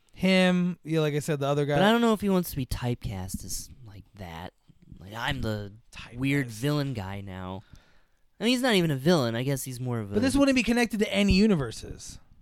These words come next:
Speaker 1: This is
Speaker 2: No.
Speaker 1: a one and done. Dark Man.
Speaker 2: Yeah.
Speaker 1: There's no universe.
Speaker 2: Although there are two sequels to this movie that went straight to video.
Speaker 1: Without Liam Neeson's.
Speaker 2: Yeah.
Speaker 1: Which makes,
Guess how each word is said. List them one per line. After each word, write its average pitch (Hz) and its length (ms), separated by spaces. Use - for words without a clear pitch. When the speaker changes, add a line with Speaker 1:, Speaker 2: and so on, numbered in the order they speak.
Speaker 1:
This 185 140
is 175 40
Speaker 2:
No. 185 220
Speaker 1:
a - 20
one 190 140
and 165 120
done. 170 360
Dark 151 240
Man. 78 280
Speaker 2:
Yeah. - 180
Speaker 1:
There's 180 140
no 165 100
universe. 110 260
Speaker 2:
Although 151 300
there 151 180
are 165 260
two 175 320
sequels 147 580
to 113 100
this 110 200
movie 110 360
that 110 120
went 107 200
straight 117 340
to 131 100
video. 123 540
Speaker 1:
Without 127 380
Liam 139 220
Neeson's. 110 500
Speaker 2:
Yeah. 113 200
Speaker 1:
Which 120 160
makes, 165 260